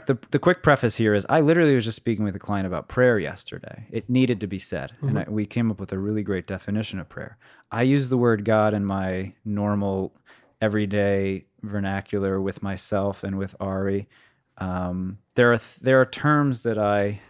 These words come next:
Speaker 1: think are conventionally, obviously very Christian. They're also obviously universal. But what I wanna say, and I think <laughs> if you wanna go here, we can, but what I can't help adding is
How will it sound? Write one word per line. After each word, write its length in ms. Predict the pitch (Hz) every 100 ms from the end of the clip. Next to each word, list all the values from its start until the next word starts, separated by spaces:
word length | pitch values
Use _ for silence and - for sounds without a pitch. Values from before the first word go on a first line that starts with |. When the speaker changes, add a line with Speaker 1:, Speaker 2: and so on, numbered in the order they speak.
| _
Speaker 1:
think 240 | 120 113
are 160 | 107 101 _ _ _
conventionally, 720 | - 104 101 104 - 110 101
obviously 480 | - 101 98 92 98
very 400 | 90 92 95 98 - _ _ _ _ _
Christian. 500 | 110 95 - 87 95 _ _ _ _ _ _
They're 160 | 104 92
also 320 | 90 - 92
obviously 360 | 85 85 - 90
universal. 560 | 90 90 113 110 - 110 _
But 100 | 98
what 140 | 95
I 100 | 92
wanna 280 | 90 120 151
say, 560 | 127 - 82 76 90 - _ _ _ _ _ _ _ _ _ _
and 120 | - 78
I 80 | 76
think 320 | - 110 - 110 - - - -
<laughs> 460 | - - - -
if 160 | - -
you 160 | 113 117
wanna 220 | 117 110
go 240 | 101 110
here, 160 | 107 107
we 120 | 104
can, 340 | 104 104 90
but 160 | 87 87
what 140 | 101 104
I 140 | 104
can't 280 | - 120 101
help 280 | 110 104 - _ _ _ _ _ _ _ _
adding 480 | 117 117 120 104 92
is 380 | - 101 95 -